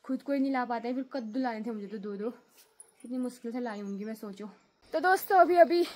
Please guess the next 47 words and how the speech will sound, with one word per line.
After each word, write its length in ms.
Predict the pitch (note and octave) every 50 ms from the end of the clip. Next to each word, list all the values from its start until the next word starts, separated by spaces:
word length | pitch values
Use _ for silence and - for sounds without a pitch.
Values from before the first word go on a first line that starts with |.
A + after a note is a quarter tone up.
| - - - - - - - _ - - - - - - -
मौसम 400 | A#3 B3+ C4+ C#4+ D#4 - E4 E4 D4
पूरा 200 | D#4 D4+ D4+ D4+
बदल 220 | C#4+ B3+ A#3+ B3+
चुका 220 | A3+ C4 B3+ A3+ A#3
है, 200 | A#3+ A#3+ C4 D4+ C4
बारिश 380 | B3 A3 G#3 G#3+ B3+ - -
आने 200 | A#3 G#3 A3 A#3
वाली 200 | A3+ G#3+ A3 A3+
है 60 | A#3
मुझे 180 | A#3 A#3 G3+ A3+
ऐसा 140 | A3+ - B3
लगता 280 | A#3 A3 A3 - A#3+ B3+
है। 100 | D#4+ F4+ - - - - - - - - - - - -
और 180 | B3+ C#4 D4+ C#4+
मैं 100 | D4+ E4
इतने 300 | - - D4+ D#4+ D#4+ D#4+
बड़े 220 | B3 C4+ C4 C#4 A#3+
पेड़ 180 | A3+ B3 A#3+
में 140 | A#3+ B3 B3+
गई 120 | C4 A#3+
थी, 100 | - C#4
आप 120 | C4 B3 A#3
देख 180 | G#3 A#3+ A#3+ A#3+
सकते 300 | - A#3+ G#3 - A#3 A3
हैं 60 | A3
ये 140 | A3 C4 D#4+ - - - - - - - - - - - - - - - - - - -
पूरा 240 | C#4 C#4+ D4+ D4+ D4+ - - - - - - - - -
सूखा 260 | D4 C#4 A#3 C#4 D4
हुआ 120 | C4+ B3+ B3
पेड़ 240 | B3+ C4 C4+ B3+ C4+
है 60 | D4
और 180 | D4 C#4 C#4 C#4 - - - - - - - - - - - -
कितना 200 | - - - C#4+ C#4
ऊंचा 220 | C4 C4 - B3+
है 60 | A#3
वो 100 | A#3+ B3
भी 100 | A3+ B3+ A3+
देख 180 | A#3+ A3+ A3
लो। 140 | A#3 A3+ D4 - - - - _ _ _ - - - _ _ _ _ _ _ _ - -
और 260 | A#3+ B3 B3 B3+ B3+
आपको 220 | C4 B3+ - C#4+
दिखाती 300 | B3+ D4+ C#4 B3+ G#3+ C4+
हूँ 60 | C4 -
शाम 160 | C#4 C4+ C4
का 100 | - D4
सुंदर 340 | - - E4+ E4+ E4 E4 D#4+
सा 220 | - - D4 D4+